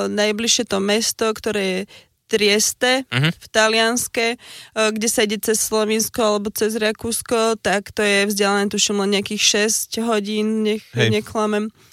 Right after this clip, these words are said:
Speaker 1: o, autom. A teda ja to tam, o, takto milujem, milujem chodiť, o, do Talianska autom. A čo je teda Trieste, teda to
Speaker 2: Mhm.
Speaker 1: prvé mesto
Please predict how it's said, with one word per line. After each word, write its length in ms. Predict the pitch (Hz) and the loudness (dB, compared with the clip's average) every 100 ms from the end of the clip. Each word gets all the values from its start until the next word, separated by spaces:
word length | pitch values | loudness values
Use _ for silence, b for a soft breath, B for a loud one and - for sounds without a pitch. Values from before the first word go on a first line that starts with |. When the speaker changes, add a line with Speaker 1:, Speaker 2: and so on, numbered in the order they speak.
| B B B | B B B
Speaker 1:
o, 160 | - 220 220 214 | 0 4 6 4
autom. 800 | 185 202 208 220 262 294 320 - _ _ _ _ _ _ _ - | 4 4 2 0 0 0 -2 -8 _ _ _ _ _ _ _ -20
A 160 | - 240 | -6 -2
teda 380 | 214 202 202 208 | 2 4 4 4
ja 160 | 202 | 2
to 100 | 202 | 0
tam, 400 | 214 220 214 220 | 0 2 2 2
o, 80 | 214 208 202 | 2 4 2
takto 320 | 208 214 - | 0 -2 0
milujem, 480 | 240 214 208 202 190 | -2 0 0 0 -2
milujem 340 | 214 208 190 208 | -2 -4 -4 -6
chodiť, 400 | 240 214 214 208 | -8 -8 -8 -4
o, 100 | 208 208 208 | -2 -2 -2
do 100 | 208 | -4
Talianska 640 | - 208 202 226 - 226 - | -4 -4 -2 -2 -4 -4 -2
autom. 680 | 208 196 214 240 233 277 B B B B B - | 0 0 -2 -2 0 -2 B B B B B 2
A 140 | 202 202 214 214 202 196 - - | 6 6 6 6 6 4 0 -4
čo 180 | - 247 | 0 2
je 140 | 214 | 0
teda 460 | 220 202 196 190 - | 0 0 2 2 0
Trieste, 800 | - 214 277 349 - - 180 247 - | -2 0 2 0 -2 -2 -2 -4 -6
teda 280 | 185 175 185 | -4 -4 -2
to 180 | 202 | -4
Speaker 2:
Mhm. 80 | 190 | -2
Speaker 1:
prvé 280 | 269 262 226 202 | 0 2 2 2
mesto 560 | 208 214 240 247 - 208 | 0 0 0 0 -2 0